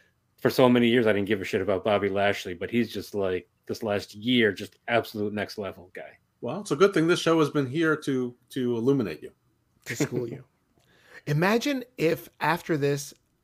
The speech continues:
Speaker 3: Cody Rhodes and Bobby Lashley are in a program and we get back Bobby Smashley and he takes Brandy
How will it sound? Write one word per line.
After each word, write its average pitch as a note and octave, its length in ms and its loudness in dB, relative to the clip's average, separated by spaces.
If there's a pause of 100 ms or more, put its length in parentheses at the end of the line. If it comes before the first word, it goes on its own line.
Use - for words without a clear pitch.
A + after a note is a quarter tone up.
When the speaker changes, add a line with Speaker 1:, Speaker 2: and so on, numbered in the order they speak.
Speaker 3:
Cody E3+ 260 4
Rhodes D3+ 300 2 (160)
and D3 280 0
Bobby C#3+ 460 -2
Lashley C#3+ 680 -4
are B2+ 500 0 (400)
in C#3+ 160 -2
a C#3+ 60 0
program B2 720 -2 (680)
and B2 160 -8
we E3 140 0
get D#3 320 2 (480)
back C#3+ 460 0 (180)
Bobby C#3 280 4
Smashley D3 720 -2 (200)
and A#2+ 100 -8
he D#3+ 180 -4 (140)
takes - 440 0 (260)
Brandy D3+ 640 -2